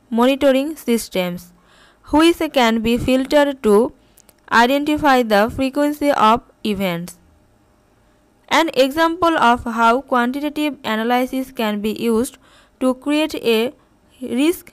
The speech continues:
matrix would be in scanning attacks, which are often preludes to more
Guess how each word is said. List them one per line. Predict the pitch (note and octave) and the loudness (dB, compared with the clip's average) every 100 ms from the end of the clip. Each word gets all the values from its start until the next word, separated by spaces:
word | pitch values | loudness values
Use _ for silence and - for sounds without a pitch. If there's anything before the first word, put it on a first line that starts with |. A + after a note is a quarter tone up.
| _ | _
matrix | A#3 A#3+ - G3+ A#3 D4 - _ _ _ _ _ _ - _ | -2 -2 -2 -2 -2 -4 -14 _ _ _ _ _ _ -20 _
would | - D#4+ D#4 C#4 | 0 0 0 0
be | D4+ D4+ | 0 0
in | - A#3+ B3 - | -2 -2 -2 -4
scanning | A#3+ - C4+ C4 B3+ B3+ A3 | -6 -2 -2 0 -2 -2 -6
attacks, | G3+ F#3 F3 - - _ _ _ - | -4 -4 -6 -10 -20 _ _ _ -6
which | A3+ A#3+ B3 - | 0 0 0 2
are | G#3 G#3 | 2 2
often | - G#3 - G#3+ A#3+ E4+ _ _ _ _ _ _ _ _ _ _ _ _ _ - - | 0 -2 -2 -4 -4 -8 _ _ _ _ _ _ _ _ _ _ _ _ _ -20 -4
preludes | D#4+ E4 E4 C4 A#3+ D#4+ - - _ _ - | 0 2 4 4 2 -2 -14 -20 _ _ -4
to | C4+ C4 | 0 2
more | B3 A#3+ A3 C#4 | 2 2 2 0